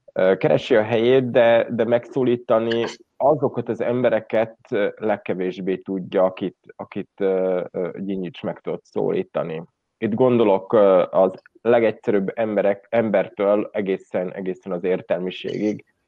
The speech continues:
Tehát ami, ami hiányossága a, a mostani, ö, politikai, ö, vezetésnek, az az, hogy nem találja a hangot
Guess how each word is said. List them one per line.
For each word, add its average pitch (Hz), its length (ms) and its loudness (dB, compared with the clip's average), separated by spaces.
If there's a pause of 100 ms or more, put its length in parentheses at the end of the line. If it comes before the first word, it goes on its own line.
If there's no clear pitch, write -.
(460)
Tehát 101 280 2
ami, 143 320 4
ami 131 380 2
hiányossága 110 1120 2
a, 101 320 2
a - 40 -2
mostani, 104 640 -4
ö, 98 400 -4
politikai, 101 840 -2
ö, 95 280 -4
vezetésnek, 104 840 -6
az 98 140 -4
az, 98 200 -4
hogy 101 120 -4
nem 107 220 0
találja 98 520 2
a 95 120 2
hangot 95 500 -2